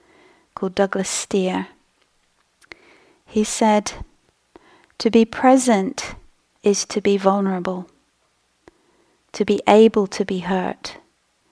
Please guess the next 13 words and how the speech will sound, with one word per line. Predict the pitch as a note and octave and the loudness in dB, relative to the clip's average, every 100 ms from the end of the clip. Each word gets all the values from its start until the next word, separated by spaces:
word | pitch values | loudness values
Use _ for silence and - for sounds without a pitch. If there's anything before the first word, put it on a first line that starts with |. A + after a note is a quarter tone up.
| _ - | _ -16
to | - | -10
be | F#3+ | -8
spent, | F#3+ - - G#3+ G3 - | -8 -10 -2 -2 -2 -4
to | A3 | -2
be | G3 | 0
willing | G3+ G3+ A3 G3+ F#3+ F#3+ | 0 4 4 4 -2 -8
to | - | -10
be | - | -8
spent. | F#3+ - - F#3+ G3+ - - - - _ _ _ _ _ _ _ - - - - - _ | -8 -6 -4 -4 -4 -10 -14 -16 -20 _ _ _ _ _ _ _ -20 -20 -20 -20 -20 _
But | G#3+ G#3+ | 2 4
it | G#3+ | 2
is | A3 A3+ | 2 4
also | B3 B3+ - A3 G3 G3 | 4 4 2 0 0 -4